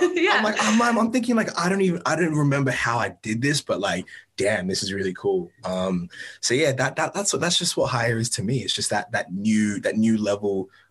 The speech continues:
Speaker 2: um, and realm of Kwame, which I'm really excited to, to showcase to the people. So, yeah.
Speaker 1: Excellent. And you did just mention there that maybe there's a little bit happening in the future. Can we get any soon exclusives? We got some shows we can expect when we get to a
Speaker 2: Ooh.
Speaker 1: pre-pandemic level and some music.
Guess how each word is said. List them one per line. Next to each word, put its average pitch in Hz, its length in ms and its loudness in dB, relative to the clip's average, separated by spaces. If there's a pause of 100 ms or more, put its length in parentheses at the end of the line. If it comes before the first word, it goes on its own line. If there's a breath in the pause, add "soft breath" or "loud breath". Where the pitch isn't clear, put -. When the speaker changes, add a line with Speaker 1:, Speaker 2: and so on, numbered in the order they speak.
(120)
Speaker 2:
um, 92 640 0
and 101 120 -4
realm 98 280 0
of - 100 -8
Kwame, 98 400 -4
which 90 140 -6
I'm 92 100 -2
really 92 220 -2
excited 90 400 -6
to, 92 380 -6
to 90 400 -4
showcase 92 520 -6
to - 60 -16
the - 80 -16
people. - 340 -8
So, - 200 -14
yeah. 202 80 0
Speaker 1:
Excellent. 226 600 -2
And 190 180 2
you 196 80 4
did 190 200 2
just 202 200 0
mention 185 300 2
there 180 160 4
that 185 160 0
maybe 185 400 4
there's 190 180 4
a 190 60 2
little 190 240 4
bit 175 200 0
happening 185 560 0
in 185 120 4
the 185 80 4
future. 185 460 0
Can 254 160 0
we 208 80 2
get 214 100 2
any 202 160 -4
soon 196 160 0
exclusives? 233 760 2
We 208 60 2
got 185 180 2
some 170 180 -6
shows 294 560 2
we 285 140 0
can 285 120 0
expect 285 720 0
when 247 80 0
we 214 100 2
get 208 200 0
to 208 180 2
a 135 80 0
Speaker 2:
Ooh. 143 120 4
Speaker 1:
pre-pandemic 247 680 2
level 285 300 2
and 240 180 2
some 208 160 2
music. 359 480 2